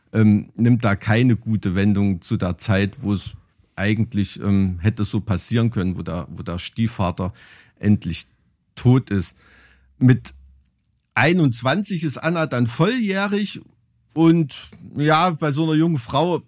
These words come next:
ähm, prosaisch würde man vielleicht sagen, sie fängt da so an, so zu erblühen, ne? Sie gönnt sich ein bisschen was, da gibt's schöne Fotos,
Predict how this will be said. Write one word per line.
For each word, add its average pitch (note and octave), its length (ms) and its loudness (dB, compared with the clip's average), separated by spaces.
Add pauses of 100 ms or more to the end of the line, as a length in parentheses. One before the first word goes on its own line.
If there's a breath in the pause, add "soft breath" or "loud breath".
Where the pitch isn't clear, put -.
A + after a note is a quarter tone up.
(120)
ähm, C3 300 2 (1040)
prosaisch A#2 680 2
würde A#2+ 180 0
man A2+ 140 2
vielleicht A2 400 0
sagen, A#2 600 2
sie A2 100 -2
fängt A#2+ 300 2
da A2 100 6
so G#2+ 120 2
an, A#2 300 2 (140)
so A2 200 0
zu - 180 0
erblühen, A2+ 680 4
ne? A#2+ 180 0
Sie A2 200 -6
gönnt C#3 260 0
sich B2+ 200 -2
ein A2 100 -2
bisschen A#2 420 0
was, A#2 300 0
da G#2+ 120 -4
gibt's A2 280 -10
schöne B2 320 0
Fotos, C#3 760 0